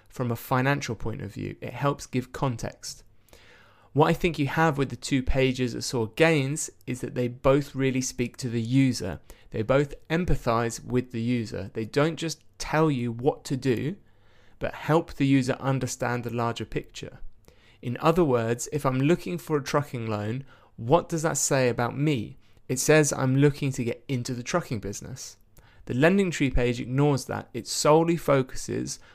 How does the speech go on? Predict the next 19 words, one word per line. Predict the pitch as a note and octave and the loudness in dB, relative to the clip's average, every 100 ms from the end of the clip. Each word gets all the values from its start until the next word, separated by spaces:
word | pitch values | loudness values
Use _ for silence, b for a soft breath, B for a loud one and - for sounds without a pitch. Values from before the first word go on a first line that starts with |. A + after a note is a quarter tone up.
| b | b
on | A#2+ | -10
getting | A2+ C#3+ C#3 D3+ C#3 | 0 2 2 0 -2
the | B2+ | -2
loan | B2 C#3 B2 A2 G#2 | 2 2 2 -2 -8
per | A2 | -10
se, | - F#2 E2+ A#2 - | -8 -10 -10 -14 -12
not | B2 B2+ C3+ - | -4 -2 -2 -2
getting | C#3 B2+ - A#2+ - | -2 -2 -2 -8 0
into | C#3+ C#3 B2+ | 0 0 -2
the | B2 | 0
business. | C3+ - G2+ A2 - - - - b b b | 0 0 -6 -12 -14 -16 -20 -20 b b b
In | C#3 B2+ | -8 0
contrast, | E3 F#3 - C3+ G#2 C3+ - - b b b b | 4 4 2 -2 -2 -4 -6 -12 b b b b
the | A2+ | -10
Fundera | - C#3+ C#3+ D#3 D#3 C#3 | 2 4 6 6 6 4
and | B2 - | -2 0
Fast | C#3+ C3 - | 0 0 0
Capital | G#3 G#3+ - C3 | -2 -2 -2 -2
pages | B2+ A#2 G#2+ A2+ A#2+ | 2 0 0 -4 -6